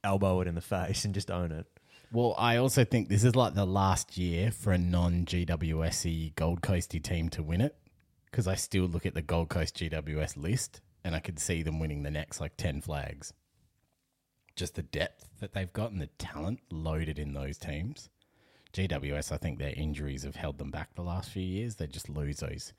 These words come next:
Speaker 2: key dudes. But then it's scary how, like, Caniglio goes down and then in comes Callan Ward. <laughs> Like, it's ridiculous how much depth they have. Guys like Perryman are starting to just go gangbusters. Good team.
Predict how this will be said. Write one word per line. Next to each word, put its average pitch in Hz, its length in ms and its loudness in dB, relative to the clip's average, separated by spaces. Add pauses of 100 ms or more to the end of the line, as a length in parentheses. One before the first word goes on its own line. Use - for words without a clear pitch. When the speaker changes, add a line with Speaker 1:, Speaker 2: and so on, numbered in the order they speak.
(480)
Speaker 2:
key 71 220 -2
dudes. 76 320 -6
But 85 80 -14
then 92 120 0
it's 87 140 -2
scary 85 380 0
how, 76 200 -4
like, 71 360 -10 (640)
Caniglio 78 540 0
goes 73 240 -2
down 73 400 -2
and 73 140 -4
then 71 280 -4
in 113 180 4
comes 82 280 2
Callan 110 360 2
Ward. 85 340 2
<laughs> - 0 -
Like, 80 460 0
it's 143 320 2
ridiculous 101 680 2
how 85 140 -2
much 76 320 -6
depth 82 240 -4
they 71 140 -4
have. - 340 -10 (480)
Guys 92 200 0
like - 200 -6
Perryman 82 500 0
are 76 60 -2
starting 71 420 -6
to - 100 -10
just 80 200 -10
go 71 140 -4
gangbusters. 71 920 -8 (560)
Good 82 160 -8
team. - 300 -12